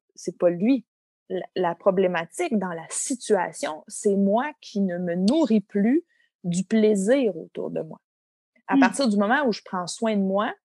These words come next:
Speaker 1: à travers le plaisir, que ce soit aller marcher, faire de la lecture, dessiner, tu sais, je, je nomme n'importe quoi, prendre un bain, à partir de ce moment-là, mon enfant a plus besoin de solutionner. Donc, son bagage cellulaire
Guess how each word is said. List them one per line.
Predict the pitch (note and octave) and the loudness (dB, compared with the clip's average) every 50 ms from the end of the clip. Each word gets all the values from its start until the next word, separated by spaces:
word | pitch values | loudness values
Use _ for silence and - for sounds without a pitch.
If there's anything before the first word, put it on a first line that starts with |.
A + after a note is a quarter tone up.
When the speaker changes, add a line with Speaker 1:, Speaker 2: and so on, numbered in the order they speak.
| _ _ _ _ _ _ _ _ _ _ _ _ _ - | _ _ _ _ _ _ _ _ _ _ _ _ _ -8
Speaker 1:
à | E3+ D#3+ | -8 -8
travers | - - F3 F3 E3+ F3 F3 E3+ | -6 -6 -4 -4 -2 -4 -4 -4
le | F3 E3+ D#3+ | -4 -4 -6
plaisir, | - - F3+ F3 F#3 F3 A#3+ C#4+ A#3+ F3+ - - | -2 0 0 0 2 2 0 0 0 -2 -4 -8
que | - | -12
ce | D#3 - D#3+ | -14 -12 -10
soit | - - F3 E3+ | -6 -2 -2 0
aller | F3 F3+ F3+ | 0 -2 -2
marcher, | F3+ E3+ E3+ - - - B3+ | -4 -6 -6 -6 -4 -4 -4
faire | A#3 - F#3 E3+ | -4 -6 -8 -10
de | D#3+ | -10
la | E3 E3 | -10 -10
lecture, | E3 E3 - - - A3 A#3 A3+ G#3 F#3 | -10 -10 -10 -8 -4 -2 -2 0 0 -2
dessiner, | F3+ - G#3 F#3+ - - - G3 F#3 F#3+ G#3 - - | -2 -4 -4 -6 -6 -8 -8 -8 -8 -8 -12 -14 -14
tu | - G3+ | -12 -12
sais, | F3+ | -12
je, | E3+ E3 _ - - | -14 -16 _ -16 -12
je | F#3+ | -10
nomme | F3+ F#3+ | -8 -8
n'importe | F#3 E3+ E3+ - - _ - - | -8 -10 -12 -16 -20 _ -20 -8
quoi, | - B3+ C4 B3+ | -4 -2 -2 -2
prendre | - - - F#3+ F3+ F3+ | -2 -6 -8 -8 -8 -6
un | E3+ E3 D#3+ | -6 -4 -2
bain, | D#3+ G#3+ D4+ D#4+ - _ _ _ _ _ _ _ _ _ - | -2 -2 -2 -4 -8 _ _ _ _ _ _ _ _ _ -8
à | D#3+ - | -4 -2
partir | - F3+ E3+ - C4+ B3 | -2 -2 -2 -2 -2 0
de | B3 G#3+ | 0 0
ce | - - G#3+ | 0 -2 -2
moment-là, | A3+ A3 G3+ F3+ D#3+ D#3 E3+ G3+ C4+ F4 - _ _ _ _ _ _ _ - | -2 0 -2 -2 -2 -2 -2 0 0 -2 -2 _ _ _ _ _ _ _ -4
mon | F#3 F#3 G3 | -2 0 0
enfant | F#3+ F#3 - - E4+ | 0 -2 -2 -4 -6
a | D4+ A#3+ | -6 -4
plus | - C4+ | -4 0
besoin | A3+ G#3 F#3 F#3+ C4 D4+ | 2 2 2 2 0 -4
de | C4+ | -4
solutionner. | - - G3 F3+ F3 - - G3 G3 A3+ B3+ A3 G3 _ - | -4 -4 -4 -4 -4 -4 -4 -2 -2 -4 -4 -6 -8 _ -8
Donc, | F3 E3+ E3+ - _ _ _ | -8 -8 -10 -12 _ _ _
son | - - - G#3 F#3 F3 | -18 -6 -4 -2 -2 -2
bagage | E3 D#3+ E3 G3 F#3 F#3 F3+ F#3+ F#3+ F#3+ F#3 - - - | -4 -4 0 0 0 2 2 2 2 0 0 -4 -8 -10
cellulaire | - - - - F#3 E3 F3 F3 F3 E3+ F3+ G#3+ C4 D#4 | -10 -6 -4 -4 -4 -2 -2 -2 0 0 0 0 -2 -4